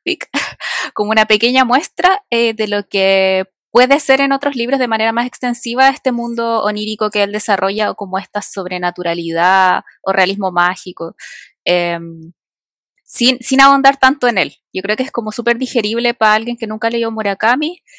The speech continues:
Eh, a mí me gustó harto, no lo había leído. De hecho, creo que las, las, sobre todo las primeras partes donde habla de Sputnik, que es lo que le da el nombre al libro,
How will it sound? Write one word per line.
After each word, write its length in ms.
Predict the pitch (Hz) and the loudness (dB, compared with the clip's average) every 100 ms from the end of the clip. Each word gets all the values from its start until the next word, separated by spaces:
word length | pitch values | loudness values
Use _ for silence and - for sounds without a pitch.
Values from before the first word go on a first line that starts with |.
| - _ _ - | -20 _ _ -2
Eh, 200 | 185 180 | 0 4
a 100 | 175 | 2
mí 60 | 233 | 4
me 80 | |
gustó 320 | 302 339 - 254 | 2 2 4 6
harto, 300 | 247 - 220 | 6 2 -2
no 80 | |
lo 60 | 208 | -2
había 220 | 214 247 | 0 0
leído. 240 | 254 220 196 | 0 0 0
De 60 | |
hecho, 140 | 170 190 | -2 -4
creo 140 | 190 | -4
que 80 | 202 | -4
las, 100 | 233 _ - | -6 _ -12
las, 180 | 185 | -8
sobre 180 | - 165 | -2 -2
todo 100 | - | 0
las 100 | 214 | -2
primeras 300 | - 214 247 - | -2 0 0 2
partes 260 | 170 190 240 | 0 0 -2
donde 200 | 208 190 | 2 2
habla 240 | 202 226 | 2 0
de 120 | 233 | 0
Sputnik, 680 | 254 - 220 220 170 175 - - | -2 -4 -4 -6 -6 -10 -10 -6
que 300 | 165 165 - _ _ _ _ - | -2 -2 -2 _ _ _ _ -4
es 160 | - | -2
lo 120 | 190 | 0
que 120 | 170 165 | 0 2
le 100 | 160 | 4
da 80 | 170 | 2
el 100 | 180 | 0
nombre 280 | 180 190 | -2 0
al 160 | 208 240 | 0 0
libro, 380 | 262 233 202 - | -4 -4 -4 -6